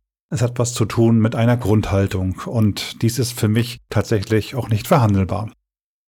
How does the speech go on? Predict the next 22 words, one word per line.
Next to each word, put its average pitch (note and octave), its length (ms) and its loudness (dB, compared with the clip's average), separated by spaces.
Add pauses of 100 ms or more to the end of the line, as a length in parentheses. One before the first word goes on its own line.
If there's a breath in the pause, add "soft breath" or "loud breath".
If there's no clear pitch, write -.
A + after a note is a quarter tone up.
(200)
Beginnen F3+ 260 4
wir F#3 80 4
mit F3+ 120 2
der E3+ 100 2
ersten A2 320 2
Geschichte. G#2 640 -2 (220)
Sie - 160 -16
stammt C3+ 320 -2
von A#2+ 320 2 (400)
Sherry C3+ 440 4
Carter G#2+ 380 0
Scott - 500 -2
und B2 380 2
ist C3+ 220 -2
überschrieben C#3 560 2
mit B2+ 400 -2
„Wenn A#2 120 4
das A2+ 200 2
Leben B2 320 4
ein G#2 100 2
Spiel C#3 360 2
ist, B2 360 -2